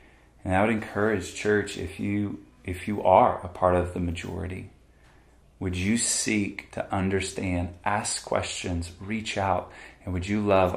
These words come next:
our brothers and sisters that are facing such discrimination, that have to walk in fear, jog in fear?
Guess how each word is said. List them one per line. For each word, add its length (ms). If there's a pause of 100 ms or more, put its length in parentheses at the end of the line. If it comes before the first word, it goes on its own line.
our 160
brothers 360
and 120
sisters 760
that 120
are 60
facing 540
such 340
discrimination, 720
that 140
have 240
to 160 (560)
walk 360
in 140
fear, 480
jog 480
in 140
fear? 580